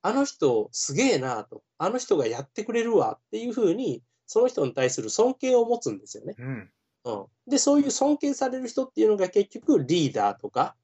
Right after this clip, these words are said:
Speaker 1: そういった存在になっていくわけです。
Speaker 2: はい。
Speaker 1: うん。で、その、リーダーっていうのは結局、なんか、俺についてこいって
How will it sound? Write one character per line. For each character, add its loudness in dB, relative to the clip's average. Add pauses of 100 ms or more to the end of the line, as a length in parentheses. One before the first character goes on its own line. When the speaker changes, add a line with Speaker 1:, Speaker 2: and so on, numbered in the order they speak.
(120)
Speaker 1:
そ 2
う 4
い 2
っ -10
た -2
存 2
在 2
に -2
な -2
っ -18
て -16
い -16
く -8
わ -6
け -14
で -20
す。 -18
Speaker 2:
は -8
い。 -18 (600)
Speaker 1:
う -8
ん。 -6 (760)
で、 2 (260)
そ 2
の、 4 (300)
リ 6
ー -4
ダ 4
ー 0
っ -12
て -8
い -2
う -2
の -4
は -4
結 -4
局、 0 (160)
な -2
ん -4
か、 -8 (120)
俺 6
に 4
つ 0
い 0
て -4
こ 0
い -2
っ -20
て -20